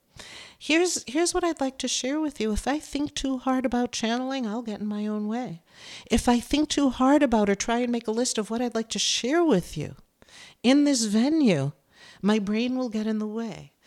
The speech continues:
So I'm collaborating with Divine Consciousness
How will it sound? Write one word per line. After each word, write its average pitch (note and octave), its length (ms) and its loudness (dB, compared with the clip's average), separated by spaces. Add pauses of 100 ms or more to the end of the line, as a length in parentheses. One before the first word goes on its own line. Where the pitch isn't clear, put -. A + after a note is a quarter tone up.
(300)
So - 460 -2 (100)
I'm D4+ 320 0
collaborating G#3 840 -2
with F3+ 180 -6
Divine F3+ 340 0
Consciousness G#3 800 -2